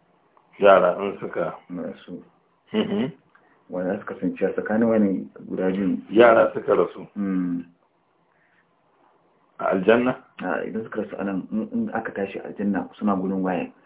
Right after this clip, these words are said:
Speaker 2: Suna wajen uba ne ko uwa?
Speaker 1: Duk za su kasance tare.
Speaker 2: Na'am.
Speaker 1: Ba ka ce an tashi a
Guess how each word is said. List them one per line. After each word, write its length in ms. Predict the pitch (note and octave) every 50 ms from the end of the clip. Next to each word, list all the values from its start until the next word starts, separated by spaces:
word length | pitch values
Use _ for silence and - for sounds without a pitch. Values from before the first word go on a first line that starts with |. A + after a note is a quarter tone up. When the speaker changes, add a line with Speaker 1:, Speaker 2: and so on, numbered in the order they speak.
| _ _ _
Speaker 2:
Suna 120 | - G#2
wajen 220 | G2+ F#2+ G#2 G#2 -
uba 220 | - F#2 G2 G2+ A2+
ne 80 | A2+ F#2
ko 220 | - - E2+ D2+ -
uwa? 200 | F2 E2 - - - _ _ _ _ _ _ - _ _ _ - -
Speaker 1:
Duk 220 | B2 A3+ A#3+ A3+
za 120 | F#3 F3+ - -
su 100 | C#3+ C3
kasance 360 | D3 D3 D3 C3 A#2 A#2 A#2
tare. 320 | - - G2 F#2 F2+ E2+ - - _ _ _ _ _ _ _ _ _ _ _ _ _ _ _ _ _ _ _ _ _ _ _ _ _ _ _ _ _ _ -
Speaker 2:
Na'am. 200 | - - - - - - _ -
Speaker 1:
Ba 140 | F#2+ G#2+ - -
ka 80 | D3+
ce 160 | D3+ - C3
an 200 | A2+ A#2 B2+ B2+
tashi 260 | A#2 B2+ C3+ C3+ - A2+
a 100 | F#2